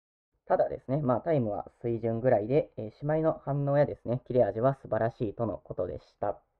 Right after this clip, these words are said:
はい、えー、一点をつけたケイさんの意見としましては、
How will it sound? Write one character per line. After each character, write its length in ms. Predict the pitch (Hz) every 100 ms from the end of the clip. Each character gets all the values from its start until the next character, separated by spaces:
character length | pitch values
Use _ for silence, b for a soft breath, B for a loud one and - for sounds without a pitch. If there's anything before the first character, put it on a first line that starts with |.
| _ _ _ _ _
は 60 | -
い、 60 | - _
え 40 | 113
ー、 160 | 104 127
一 40 | -
点 160 | - 170
を 160 | 101 -
つ 40 | -
け 100 | 104
た 220 | 104 - _
ケ 160 | 147
イ 80 | 123 -
さ 100 | 107
ん 120 | 104
の 220 | 131 - -
意 100 | 117
見 200 | 107 107
と 100 | -
し 40 | -
ま 180 | 110 110
し 100 | -
て 120 | 117
は、 240 | 135 -